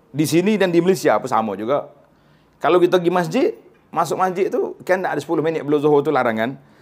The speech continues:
Tapi hari Jumaat dia tak larang. Kita boleh je solat, solat, solat sampai khatib naik mimbar. Jadi, tidak jadi masalah. Ha, itu kita kena ingat yang tu. Tak larang. Hari Jumaat tak ada larangan. Waktu atas mi-, waktu hari, eh, Zuhur tu.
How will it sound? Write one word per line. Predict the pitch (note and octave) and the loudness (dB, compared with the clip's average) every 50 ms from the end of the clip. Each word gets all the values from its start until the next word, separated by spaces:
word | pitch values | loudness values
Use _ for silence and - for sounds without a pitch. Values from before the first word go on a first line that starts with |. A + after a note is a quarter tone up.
| _ _ | _ _
Tapi | - B2 C#3 E3 E3+ | -4 -2 2 2 4
hari | F3 F3+ F3+ | 4 4 4
Jumaat | F3+ G3+ F#3+ F3 E3+ | 2 2 0 2 2
dia | F3 E3 | 0 0
tak | - C3+ | 0 0
larang. | C3+ B2 G#2 F2+ D#2 C#2 - - _ _ _ - | 0 0 -2 -2 -6 -10 -16 -20 _ _ _ -12
Kita | - D3 C#3+ D#3 E3 | -10 -4 0 2 2
boleh | F3 F#3+ F3+ D3 | 4 4 4 4
je | C3 B2 A#2+ | 2 2 2
solat, | C3 B2 B2 B2+ B2+ B2 C3+ A#2+ | 2 2 2 4 4 2 2 0
solat, | C3 C3 C3+ B2+ C3 | 0 2 2 0 0
solat | B2 C#3 C#3+ C3+ - | 0 2 2 0 2
sampai | B2 D3+ D#3 F3 F3+ F3+ F#3 F#3+ F#3+ G3 G3 - G3 F#3 E3+ | 2 2 2 2 2 2 2 2 2 0 0 0 0 0 0
khatib | - - D#3 D#3+ E3 D#3+ - | 0 0 -2 -2 -4 -6 -4
naik | C#3 C3 A#2 A#2+ | -6 -6 -6 -8
mimbar. | A2 G2+ F2 D#2 C#2+ - - _ _ _ _ _ _ _ _ _ - - - - - - | -10 -8 -8 -8 -10 -10 -14 _ _ _ _ _ _ _ _ _ -20 -20 -20 -20 -20 -16
Jadi, | - A2+ | -16 -8
tidak | A#2+ C#3 C#3 C3+ B2+ | -4 -2 -2 -2 -2
jadi | C3 C3 B2+ | -2 -2 -2
masalah. | B2 A#2 A2 A2 F#2 F2 - - - - _ _ _ _ _ _ _ _ | -2 -2 -2 -4 -4 -4 -8 -12 -16 -20 _ _ _ _ _ _ _ _
Ha, | - D2+ D2+ D#2+ | -20 -18 -16 -14
itu | F#2+ F#2+ - A#2 | -10 -6 -6 -6
kita | - A#2 - - A2 | -4 -4 -4 -4 -2
kena | A2+ A#2 A#2 | -2 0 -2
ingat | A#2 A#2 G#2+ - | -2 -2 -4 -8
yang | G2 F#2+ F2 | -10 -10 -8
tu. | E2 | -6
Tak | - A#2+ | -6 -2
larang. | C3 B2+ C3+ C3+ B2+ G#2+ G2+ | 0 0 2 2 0 0 -2
Hari | G2+ A2 A#2 | -4 -6 -6
Jumaat | A2+ C#3+ C#3+ A2+ - | -4 -6 -6 -6 -6
tak | C3 B2 | -8 -8
ada | - - A#2 | -6 -6 -6
larangan. | A2 A2 A2+ C#3+ E3 F3 - - - - _ _ _ _ _ _ | -6 -6 -6 -6 -8 -8 -10 -14 -20 -20 _ _ _ _ _ _
Waktu | - - B2+ C3+ C3+ C3 - - C#3 | -8 -2 0 0 0 0 0 0 0
atas | B2 - C3 A#2+ | 0 0 0 -2
mi-, | B2 B2+ - | -4 -2 0
waktu | B2 B2 A#2+ - - C3+ C3+ C3+ | 0 0 0 -2 -4 -2 0 2
hari, | B2+ B2 B2+ B2 B2 B2+ - | 2 2 0 0 -2 -4 -4
eh, | - B2+ C3 B2+ A#2+ | -2 0 0 0 2
Zuhur | C3 C3 B2+ A2 G#2 F2 | 4 4 4 4 4 2
tu. | E2 | -2